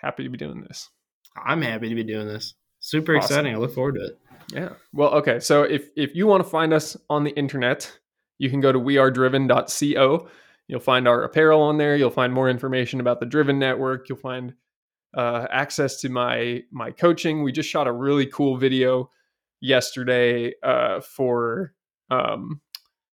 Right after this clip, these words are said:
Speaker 1: for what? What was it for? It's for the, the we-, the homepage of the we are driven dot co website. And so you'll be seeing that online soon.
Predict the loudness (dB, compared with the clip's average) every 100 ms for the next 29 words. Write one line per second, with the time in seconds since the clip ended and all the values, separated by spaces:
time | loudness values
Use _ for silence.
0 | _ _ _ _ -10 -8 -8 -12 -18 _
1 | -18 -14 -14 -10 -6 -6 -4 -2 2 0
2 | 0 -2 2 0 0 2 2 2 0 -2
3 | -2 -2 -2 -4 -4 -4 -4 -6 -4 -4
4 | -4 -6 -4 -4 -6 -10 -16 _ _ _
5 | _ _ _ -4 -4 -2 -4 -4 -8 -6
6 | -2 -2 -2 0 2 2 2 2 0 0
7 | -2 0 2 2 2 -2